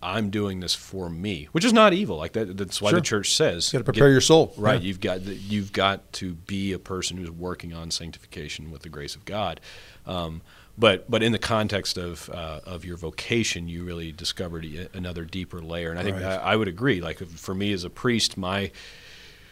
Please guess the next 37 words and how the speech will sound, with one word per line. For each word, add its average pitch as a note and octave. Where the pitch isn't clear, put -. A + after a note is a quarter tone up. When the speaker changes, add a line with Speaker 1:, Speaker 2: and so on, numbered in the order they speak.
Speaker 1:
my G2+
whole A2+
attitude G2+
of, F2+
of F2+
Lent, F#2
particularly, F#2
'cause F2
again, F#2
it, G2
I, G2+
I F2
take A2+
on G2
a F2+
lot F2+
of E2
mortifications F#2
throughout F2
the E2+
year F2
because E2
I, D#2+
I, D#2+
I F2
want E2+
to E2
let E2+
this E2
be E2
a D#2
l-, E2
way F2
of D2
life. D#2
Speaker 2:
Mm-hmm. G2
Speaker 1:
Um, E2+